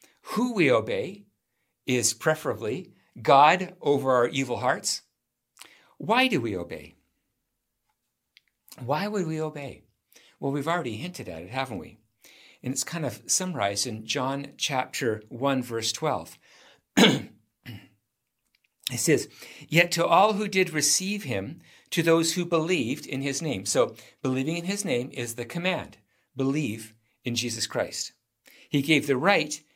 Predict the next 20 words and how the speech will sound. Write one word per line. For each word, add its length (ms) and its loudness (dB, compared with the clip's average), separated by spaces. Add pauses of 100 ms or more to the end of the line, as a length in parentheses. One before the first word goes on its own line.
(180)
to 120 -2
become 760 -2
children 520 -2
of 120 -10
God." 440 -6 (1300)
Why 200 4
do 100 0
we 160 -4
obey? 440 -4 (600)
Is 240 2
to 220 -2
receive 920 -6 (540)
a 160 4
right 500 -2 (140)
relationship 1000 -4 (580)
with 220 -4
God. 340 -8 (1160)
That's 300 6
how 600 2 (360)
we 480 0